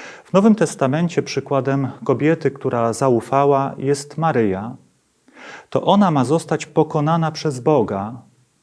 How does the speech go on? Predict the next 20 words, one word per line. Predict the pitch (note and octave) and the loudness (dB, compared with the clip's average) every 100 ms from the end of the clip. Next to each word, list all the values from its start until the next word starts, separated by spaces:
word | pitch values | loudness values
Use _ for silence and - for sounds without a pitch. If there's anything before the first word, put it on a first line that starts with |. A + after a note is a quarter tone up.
| _ _ _ | _ _ _
Nie | E3 G#3 | 0 2
własnymi | E3 C3 - E3 D#3 | 4 2 2 0 0
siłami | C#3 D3 B2+ B2+ A#2+ A#2 G#2 - - - | -2 -2 0 2 2 0 -2 -6 -20 -10
zgodzi | C#3+ G#2+ A#2+ C3 B2 | -4 0 4 2 2
się | - | 0
na | B2 B2 | 0 0
to | A#2+ | -4
wszystko, | - - D#3 - - A#2 | -8 -2 -2 -4 -4 -4
co | - C3 A2 A#2+ - | -4 -2 -2 -2 -10
Bóg | A#2 D3+ D3+ | 2 2 2
do | - C3 | 0 2
niej | C3 | 0
powiedział. | C3 C3 A#2 A2 A2 G2+ G#2+ B2+ _ _ _ _ _ _ _ _ _ | -2 -2 0 0 0 -6 -6 -10 _ _ _ _ _ _ _ _ _
Tu | - D#3 | -6 -4
trzeba | - C#3 A#2+ | 0 2 2
zaufać, | G#2+ A#2+ C3+ C3+ G#2 G#2 - - _ _ _ _ _ _ | 0 0 0 -2 -6 -6 -8 -20 _ _ _ _ _ _
oddać | - D3 D3+ E3+ E3+ - | 2 4 4 0 -2 -4
to, | - C3 | -2 -2
co | - | 0
najcenniejsze. | C#3 C3+ C3+ C#3+ C3+ B2 G2 - - G#2+ | 0 0 -2 -2 0 0 -2 -6 -10 -10